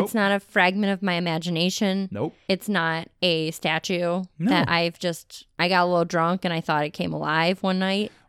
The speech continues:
Speaker 2: Because a lot of bourbon and whiskey in Kentucky.
Speaker 1: Make you silly.
Speaker 2: So it's either a demon or a cryptid, and that's it. Case
Speaker 1: That's
Speaker 2: closed.
Speaker 1: it.
Speaker 2: The end of the story.
Speaker 1: Hmm.
Speaker 2: Um, if you know about the Demon Leaper, let us know. If you think it's for sure a demon,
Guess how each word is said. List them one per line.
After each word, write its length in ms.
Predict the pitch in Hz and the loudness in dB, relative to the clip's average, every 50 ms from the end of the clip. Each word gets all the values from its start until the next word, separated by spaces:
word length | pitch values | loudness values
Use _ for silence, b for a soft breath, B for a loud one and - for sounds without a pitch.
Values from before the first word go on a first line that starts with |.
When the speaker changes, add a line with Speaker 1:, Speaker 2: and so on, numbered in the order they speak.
| _ _ | _ _
Speaker 2:
Because 460 | - - - 156 143 151 165 - - - | -4 2 4 4 4 4 2 -2 -6 -8
a 60 | - | -8
lot 200 | - - 117 139 | -4 -2 -2 -2
of 80 | 160 135 | 0 0
bourbon 420 | 127 110 107 110 123 151 185 262 - _ _ | 0 0 2 2 2 0 0 -2 -4 _ _
and 240 | - 117 120 147 147 | -4 -2 -2 0 0
whiskey 420 | 123 107 107 - - 117 117 139 127 | 0 -2 -4 -4 -4 -4 -2 -2 -2
in 160 | 110 123 127 | -2 -4 -2
Kentucky. 560 | - 131 127 117 104 92 - - 196 277 - _ - | -2 -4 -4 -4 -6 -6 -2 -2 -2 -2 -4 _ -6
Speaker 1:
Make 160 | 220 220 - | -6 -4 -4
you 60 | 262 | -6
silly. 420 | 247 - 359 415 339 180 160 170 175 b b b b | -4 -2 -2 0 0 -2 -4 -8 -12 b b b b
Speaker 2:
So 300 | - - 139 123 127 139 165 | -2 0 2 4 4 4 2
it's 120 | 160 - | 2 2
either 320 | 131 120 127 123 147 147 | 2 2 4 4 4 4
a 60 | 143 127 | 2 2
demon 260 | 110 113 110 120 127 | 2 2 2 2 2
or 100 | 135 147 | 0 0
a 40 | 156 | -2
cryptid, 340 | - - 254 - - 220 190 | -2 -2 -4 -2 -4 -6 -4
and 80 | 101 104 | -4 -4
that's 200 | 113 - - - | -4 -4 -4 -6
it. 160 | 269 254 - _ 190 - _ _ | -6 -6 -8 _ -18 -20 _ _
Case 200 | - - - - | -4 -2 -2 -2
Speaker 1:
That's 160 | - 214 240 | 0 0 0
Speaker 2:
closed. 240 | 277 320 359 294 - | 0 0 0 -2 -4
Speaker 1:
it. 60 | - - - | -8 -8 -4
Speaker 2:
The 100 | 127 123 | -2 0
end 100 | 127 135 | 0 0
of 40 | |
the 40 | 147 | 0
story. 420 | 143 - 202 233 294 208 - - - B B B B | -2 -2 -4 -4 -4 -6 -10 -14 -16 B B B B
Speaker 1:
Hmm. 160 | 285 247 208 190 | -4 -4 -2 0
Speaker 2:
Um, 260 | 160 160 160 156 160 | 2 2 2 2 0
if 140 | 160 - 170 | -2 2 2
you 100 | 196 226 | 4 4
know 140 | 233 233 | 6 4
about 180 | 214 214 208 - | 4 2 2 0
the 60 | 165 | -2
Demon 260 | 143 180 196 196 196 | -2 0 0 0 0
Leaper, 260 | 185 185 196 - 208 202 | 0 0 0 0 0 0
let 180 | 196 196 196 | 0 -2 -2
us 140 | 208 196 - | -2 -2 -2
know. 300 | 208 220 285 277 92 - - | -2 -2 -2 -2 -4 -6 -6
If 180 | - 123 - | -8 -8 -4
you 160 | - 156 175 175 | -2 0 0 0
think 240 | - 175 170 151 | -2 -4 -2 -2
it's 120 | 143 139 - | -2 -2 -4
for 200 | - - 147 127 | -4 -4 -4 -2
sure 340 | - - - 139 131 147 165 | -2 -2 -2 0 0 2 0
a 60 | 180 | 0
demon, 500 | 160 165 180 185 185 196 208 214 233 | 0 0 0 0 0 0 0 0 -2